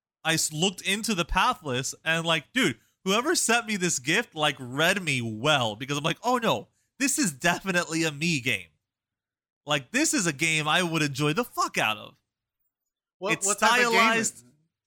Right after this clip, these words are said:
Speaker 2: is
Speaker 1: It, it's hard to tell just 'cause, again, I, I, I, I, I wanted to get just a general feel of it, but it looks like, like an action.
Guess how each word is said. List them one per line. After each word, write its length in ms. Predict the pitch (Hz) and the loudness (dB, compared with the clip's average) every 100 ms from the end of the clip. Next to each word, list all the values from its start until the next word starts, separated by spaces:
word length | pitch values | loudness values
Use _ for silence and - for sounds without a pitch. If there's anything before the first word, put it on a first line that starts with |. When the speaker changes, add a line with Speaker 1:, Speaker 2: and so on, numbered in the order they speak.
| _ | _
Speaker 2:
is 140 | 196 208 | -4 -4
Speaker 1:
It, 360 | 185 175 220 - | -4 -10 -10 -8
it's 240 | 220 233 | -4 -4
hard 380 | 190 294 339 320 | -4 0 0 -2
to 80 | 247 | -6
tell 420 | - 208 220 240 | -8 -2 0 -2
just 300 | 165 190 180 | -4 -8 -6
'cause, 100 | 208 | -4
again, 240 | 214 202 | -2 0
I, 120 | 127 147 | 0 0
I, 180 | 160 - | -2 -4
I, 240 | 160 156 - _ _ - | -6 -8 -10 _ _ -6
I, 100 | 165 170 | -2 -2
I 20 | |
wanted 420 | 165 151 175 202 | -2 -2 -4 -4
to 80 | 190 | -6
get 160 | 165 175 | -4 -2
just 160 | 151 | -4
a 40 | 143 | -8
general 440 | 123 147 143 139 | -6 -4 -4 -6
feel 320 | 120 123 113 | -6 -6 -6
of 80 | 104 | -8
it, 140 | 123 - _ _ _ - | -14 -18 _ _ _ -4
but 200 | 185 196 | -2 -2
it 140 | 196 | -2
looks 580 | 185 175 302 330 - - | 0 2 2 0 -4 -4
like, 600 | - 160 147 143 135 - _ _ _ _ _ _ _ _ | -2 0 2 2 -2 -8 _ _ _ _ _ _ _ _
like 220 | 165 170 | -4 -2
an 100 | 175 - | -2 -2
action. 680 | 175 190 - - 202 190 | 0 0 -2 -2 -2 -4